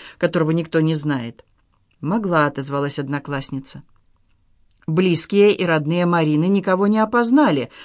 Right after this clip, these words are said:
так что руки у меня связаны». «А как твой клиент объясняет причину покушения на убийство?» поинтересовалась журналистка. Да очень просто.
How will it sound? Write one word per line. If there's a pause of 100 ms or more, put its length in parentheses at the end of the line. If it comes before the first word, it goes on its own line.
(140)
так
что
руки
у
меня
связаны». (640)
«А
как
твой
клиент
объясняет
причину
покушения
на
убийство?»
поинтересовалась
журналистка. (640)
Да
очень
просто.